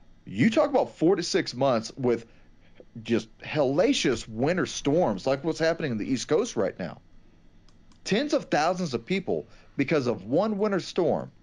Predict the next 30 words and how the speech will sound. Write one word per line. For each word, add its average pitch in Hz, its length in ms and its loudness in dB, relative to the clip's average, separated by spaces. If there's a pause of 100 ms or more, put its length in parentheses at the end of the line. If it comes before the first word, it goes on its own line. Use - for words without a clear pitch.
(540)
do 185 220 2
not 185 220 2
have 147 240 0
power 110 520 0
on 123 180 0
the 120 80 0
East 113 180 -2
Coast 107 260 0
right 82 200 -4
now. - 220 -12 (380)
And 123 140 0
here 160 140 4
we 196 180 2
are 120 240 4
every 127 240 2
day 98 360 0
screaming 120 420 -2
about 104 220 -2
food 127 420 2
and 98 120 -2
water 117 420 2
and 98 140 -2
solar 120 320 2
panels 117 560 0
and, 98 160 -6 (220)
and 117 100 0
all 160 160 4
this 139 140 -2
other 170 220 0
stuff. 92 480 0